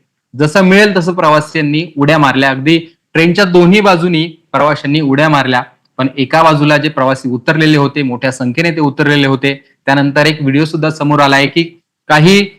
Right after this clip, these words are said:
अ, रेल्वेचे अधिकारी असतील किंवा ट्रेनमधले जे प्र-, कर्मचारी असतील त्यांनी येऊन तिथे तपासणी केली, तपासणी सुरू होती की बाबा खालून खरंच काही आग लागली की स्पार्क कशामुळे झालाय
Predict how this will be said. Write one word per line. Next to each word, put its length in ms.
अ, 220
रेल्वेचे 400
अधिकारी 420
असतील 260
किंवा 140
ट्रेनमधले 560
जे 100
प्र-, 160
कर्मचारी 500
असतील 360
त्यांनी 260
येऊन 240
तिथे 500
तपासणी 400
केली, 240
तपासणी 480
सुरू 220
होती 380
की 320
बाबा 240
खालून 360
खरंच 240
काही 140
आग 240
लागली 300
की 140
स्पार्क 480
कशामुळे 400
झालाय 300